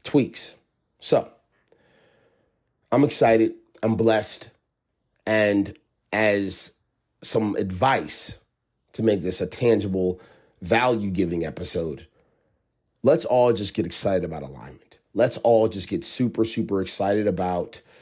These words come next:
being real and honest and fighting to have consistency, fighting to have clarity, fighting to have great working relationships, fighting to, to stay in sync.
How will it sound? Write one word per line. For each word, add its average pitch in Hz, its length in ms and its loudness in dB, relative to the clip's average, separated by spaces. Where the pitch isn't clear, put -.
being 127 340 0
real 107 300 4
and 95 180 -4
honest 113 560 -2
and 90 540 -4
fighting 101 680 0
to 95 120 -6
have 87 380 -4
consistency, 87 800 -8
fighting 101 500 0
to 90 160 -4
have 85 300 -6
clarity, 85 400 -4
fighting 101 480 -2
to 92 120 -8
have 85 520 -6
great 98 300 0
working 90 380 0
relationships, 82 640 -6
fighting 101 540 2
to, 85 300 0
to - 120 -4
stay 92 360 0
in 85 100 -2
sync. - 460 -8